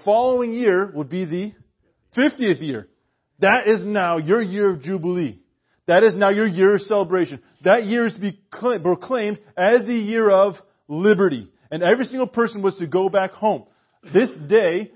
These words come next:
this, um, year, this incoming of this, uh, I w-, I wouldn't really call it a festival, all right? This big tradition that they were gonna go through, this big celebration,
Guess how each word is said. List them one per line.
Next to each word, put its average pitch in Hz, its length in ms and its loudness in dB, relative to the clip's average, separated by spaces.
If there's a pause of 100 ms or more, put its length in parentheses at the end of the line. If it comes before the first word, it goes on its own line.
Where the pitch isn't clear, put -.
this, 175 320 -4 (320)
um, 139 440 -6 (480)
year, 196 540 2 (100)
this 180 180 4 (160)
incoming 208 460 -4
of 180 100 2
this, 165 260 -4
uh, 131 220 -2
I 123 40 -12 (600)
w-, 135 220 -12
I - 20 -18
wouldn't 143 100 -14
really 170 200 -8
call 117 240 -10
it - 80 -20
a - 20 -20
festival, 135 580 -8
all 117 80 -16
right? 123 160 -12 (280)
This 143 100 -8
big 190 320 -4
tradition 185 360 -8
that 151 100 -12
they 156 60 -4
were 151 100 -6
gonna 147 160 -10
go 165 200 -2
through, 135 300 -6
this 135 80 -10
big 170 220 -2
celebration, 165 640 -2